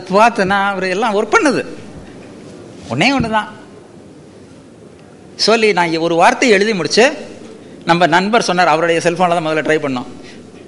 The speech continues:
வருது கிருஷ்ணமூர்த்தி, ஆனா இங்க பாருங்க, நான் வந்து தமிழ்னு எழுதுறேன். எழுதி முடிச்சுட்டு ஒண்ணு, ரெண்டு, மூணு, நாலு, அஞ்சு, ஆறு,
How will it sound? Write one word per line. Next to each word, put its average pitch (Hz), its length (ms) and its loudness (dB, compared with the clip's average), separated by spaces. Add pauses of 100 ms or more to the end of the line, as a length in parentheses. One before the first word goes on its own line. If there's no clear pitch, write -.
(100)
வருது 247 280 6
கிருஷ்ணமூர்த்தி, 170 420 -4 (100)
ஆனா 226 120 0 (460)
இங்க 156 160 -4
பாருங்க, 175 240 4
நான் 151 120 2
வந்து 190 160 0 (600)
தமிழ்னு 196 360 4
எழுதுறேன். 170 320 0 (300)
எழுதி 180 220 6
முடிச்சுட்டு 208 320 2 (300)
ஒண்ணு, 165 220 0 (400)
ரெண்டு, 160 240 -2 (560)
மூணு, 160 220 -2 (400)
நாலு, 147 240 -2 (460)
அஞ்சு, 135 240 -2 (440)
ஆறு, 147 180 0